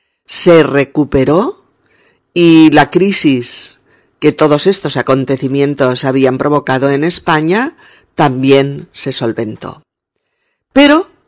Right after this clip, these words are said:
claro, todo esto ha provocado que durante todo el año pasado se haya hablado mucho y muy frecuentemente sobre el ébola, sobre los contagios,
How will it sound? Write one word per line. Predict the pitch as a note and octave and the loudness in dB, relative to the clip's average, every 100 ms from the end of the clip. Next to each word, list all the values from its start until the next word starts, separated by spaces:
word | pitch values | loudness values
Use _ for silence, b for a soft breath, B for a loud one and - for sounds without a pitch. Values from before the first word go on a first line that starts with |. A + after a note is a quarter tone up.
| - | -8
claro, | D#3 G#3 C4+ E3+ | -4 0 0 -2
todo | _ - D3+ D#3+ | _ 0 2 4
esto | G3+ A#3 - C4+ | 2 2 0 0
ha | G#3 | 2
provocado | E3 D#3+ E3 A3+ A#3+ C4 | 0 0 0 0 0 0
que | E3+ | 2
durante | E3 D#3 D#3 D#3+ D#3+ | 4 2 0 0 -4
todo | - - G3 A#3 B3+ B3 | -2 0 2 2 0 0
el | G3+ F#3+ | 0 0
año | E3+ E3+ | -2 -4
pasado | D#3+ D3+ - D#3+ F#3+ C4+ F4 _ _ _ _ | -6 -8 -6 -6 -6 -8 -10 _ _ _ _
se | - F3+ D#3+ | -4 0 2
haya | E3 F3 F#3+ | 2 2 2
hablado | E3 D3+ E3+ G3 - - | 2 0 0 -2 -4 -6
mucho | D#3 D#3+ F3 A#3+ A#3 F3 - - B2+ B2+ C3 _ _ _ _ _ | -2 -2 0 2 4 2 0 -6 -4 -6 -12 _ _ _ _ _
y | F3 | 2
muy | E3 E3 A3+ A3 | 2 4 4 2
frecuentemente | - D3+ C3 D3+ D3 C#3 B2+ B2 C3+ D#3 D#3+ G3 G#3+ B3+ _ _ _ _ - | 0 -2 0 0 0 0 -2 0 0 0 0 2 0 -2 _ _ _ _ -10
sobre | - F3 E3+ F#3 G#3 - | 0 2 2 2 2 0
el | C#3 C#3 | -2 -2
ébola, | B2 A2+ A2 A2+ A2+ _ b b b | -2 -4 -8 -8 -12 _ b b b
sobre | - - E3+ D#3+ F3+ G3 G3 | -12 -2 0 2 4 6 6
los | F3 D3+ D#3 - | 6 4 0 -4
contagios, | E3 E3 D#3+ D#3 - - C3 B2+ C3 - | -2 0 0 -2 -4 -2 -2 -2 -6 -14